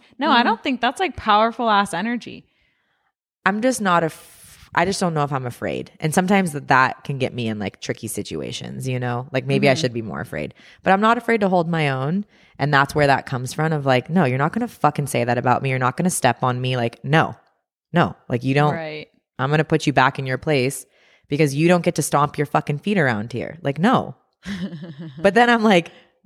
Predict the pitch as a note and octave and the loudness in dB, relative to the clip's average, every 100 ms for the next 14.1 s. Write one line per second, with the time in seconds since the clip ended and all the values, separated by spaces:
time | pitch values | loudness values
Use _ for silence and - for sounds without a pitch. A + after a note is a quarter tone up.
0 | - F3 G3+ F#3 F3+ F#3+ F3 - C3+ - | 0 4 4 2 2 2 2 0 -6 -4
1 | E3 E3 C#3 D3 C#3 C3+ C3 C3 B2+ C3+ | -2 -2 0 2 2 0 -4 -4 0 -2
2 | - _ F#3+ G3+ G3+ D3 F3 D#3+ - - | -2 _ -6 -2 2 4 2 0 -6 -12
3 | - C#3 C#3 C#3 A2+ G2+ C#2 - _ _ | -4 -2 2 2 2 0 -6 -12 _ _
4 | _ _ _ _ E3 C#3+ A2+ C#3 _ _ | _ _ _ _ -14 -12 -12 -16 _ _
5 | _ D3+ D3 D3 C3 B2+ - A#2 G#2+ A2 | _ -2 0 0 0 0 -2 -6 -6 -4
6 | D2+ F#2+ D3 F#3+ C#4 - _ _ F#3 F#3+ | -6 -4 2 2 2 -4 _ _ -8 -4
7 | D3+ C3+ D#3 D4+ F4 F4+ A#3 A#3 G#3 F3+ | -4 -8 0 0 4 4 4 4 4 2
8 | D#3+ D#3+ D#3 C#3+ A2+ - _ - G3+ E3+ | 2 2 0 0 -4 -8 _ 0 2 4
9 | - F3 F3 D#3+ C#3 B2 A2 B2+ - G3 | 4 2 4 4 2 0 -6 -4 0 0
10 | G#3 A#3 A3 G3 F3+ F3+ D#3 D3+ F#3 G#3 | 2 -2 -2 -2 -2 -2 -2 0 -2 -2
11 | G3 E3+ F#3+ G#3 E3+ C3+ F#3+ F#3 A3 F#3 | 2 4 4 4 2 0 -2 -2 -6 -6
12 | - E3+ E3+ D#3 D#3 D#3 E3 F#3 G#3 G3+ | -4 -4 -4 -6 -6 -6 -8 -6 -4 -4
13 | F3 E3 E3+ E3+ E3 - - - E3+ F3 | -6 -8 -8 -8 -8 -10 -18 -8 -4 -4